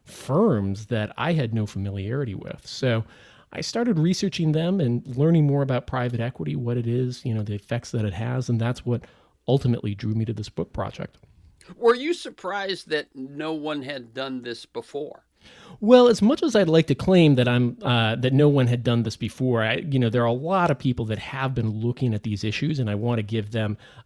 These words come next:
Speaker 1: um, the enormous credit that they're due. I, Eileen Applebaum and Rosemary Batt have written a really wonderful book back in twenty twelve, I believe,
Speaker 2: Wow.
Speaker 1: um, called, um, Private Equity at Work: When Wall Street Manages Main Street.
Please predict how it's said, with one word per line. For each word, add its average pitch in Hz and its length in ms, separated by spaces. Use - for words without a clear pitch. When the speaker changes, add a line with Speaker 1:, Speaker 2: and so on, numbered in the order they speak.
Speaker 1:
um, 107 320
the 120 160
enormous 120 480
credit 104 320
that - 160
they're 98 140
due. 98 460
I, - 420
Eileen 131 320
Applebaum 107 640
and 95 140
Rosemary 101 420
Batt 95 340
have 95 160
written 107 240
a 98 100
really 214 220
wonderful 110 520
book 101 420
back 101 280
in 98 180
twenty 101 340
twelve, 101 520
I 95 80
believe, 95 480
Speaker 2:
Wow. 117 340
Speaker 1:
um, 92 120
called, 104 400
um, 101 440
Private 120 360
Equity 104 500
at 101 160
Work: 113 460
When 101 160
Wall 104 200
Street - 260
Manages 98 420
Main 107 240
Street. 98 380